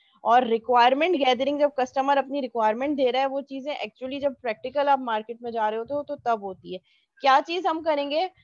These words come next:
कि जब वो requirements आ गई, उन requirements को list down करके जब हम यूज़ cases पे जाएंगे तो उसकी practical इम-, अ, जो है इम्प्लीमेंटेशन से हम start करेंगे।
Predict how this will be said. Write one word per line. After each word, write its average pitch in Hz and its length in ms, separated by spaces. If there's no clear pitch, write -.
कि 285 120
जब 277 320
वो 370 100
requirements 277 640
आ 233 220
गई, 285 200
उन 311 140
requirements 254 580
को 330 80
list 247 320
down 294 220
करके 277 280
जब 277 160
हम 294 120
यूज़ 247 360
cases 339 300
पे 330 180
जाएंगे 285 340
तो 285 100
उसकी 269 360
practical 277 540
इम-, 247 240
अ, 226 140
जो 226 180
है 269 140
इम्प्लीमेंटेशन 240 720
से 262 100
हम 233 160
start 180 360
करेंगे। 185 340